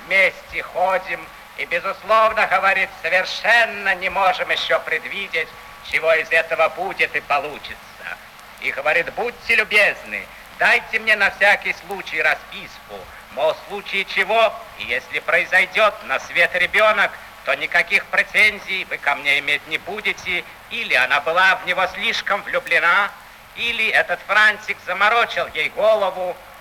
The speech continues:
но только она не стала с ним понапрасну спорить, а взяла и подписала ему бумажку". Она подписала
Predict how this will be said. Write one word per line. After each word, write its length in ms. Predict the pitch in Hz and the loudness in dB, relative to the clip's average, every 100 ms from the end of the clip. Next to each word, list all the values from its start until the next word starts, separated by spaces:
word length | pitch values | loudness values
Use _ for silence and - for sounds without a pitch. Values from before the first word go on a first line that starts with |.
| - 135 | -14 -8
но 120 | 151 | -2
только 360 | 196 190 202 | -2 2 2
она 160 | 202 208 | 4 2
не 160 | 220 220 | 0 -6
стала 500 | - 233 233 226 214 | 0 4 4 4 2
с 60 | - | -4
ним 160 | 143 - | -10 -4
понапрасну 760 | 151 160 - 208 190 - 139 | 0 0 2 4 4 0 -12
спорить, 520 | - - 208 220 202 - - - - | -14 -2 4 4 4 -2 -14 -10 -2
а 160 | 139 | -2
взяла 440 | - 135 156 196 180 | -2 -2 2 4 2
и 60 | |
подписала 680 | 156 135 - 117 - 156 156 | -2 -10 -12 -10 -2 0 2
ему 240 | 127 113 107 | -2 -8 -14
бумажку". 500 | 110 101 90 87 - 90 85 - - - - - - - - | -14 -12 -12 -14 -18 -20 -20 -20 -20 -20 -20 -20 -20 -20 -8
Она 280 | 113 131 160 | -2 0 2
подписала 840 | 185 - 190 - 202 208 202 185 | 0 -2 -6 2 4 6 4 2